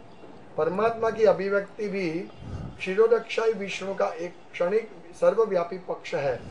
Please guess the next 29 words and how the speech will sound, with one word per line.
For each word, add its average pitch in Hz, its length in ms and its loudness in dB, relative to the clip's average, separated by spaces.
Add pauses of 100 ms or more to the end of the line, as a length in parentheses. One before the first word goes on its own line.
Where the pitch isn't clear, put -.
(680)
आध्यात्मिक 214 640 2
जगत 196 400 0
में 160 280 0 (340)
परमात्मा 214 560 0
की 214 180 -2
अभिव्यक्ति 185 760 0 (300)
शाश्वत 208 520 0
नहीं 190 260 -2
होती। 165 480 0 (560)
अतः 170 500 0 (300)
यथार्थ 190 540 2
परम 202 360 0
सत्य 196 400 -2
तो 226 380 4 (260)
श्री 226 220 -6
भगवान 196 520 2
कृष्ण 190 380 -6
है। 143 300 0 (560)
वे 165 80 2
पूर्ण 233 460 4
शक्तिमान 208 600 -4
पुरुष 196 320 -6
हैं 233 300 0 (280)
और 175 180 8
उनकी 196 420 -4
नाना 180 360 2
प्रकार 196 380 2
की 185 120 -6
भिन्न 190 560 -2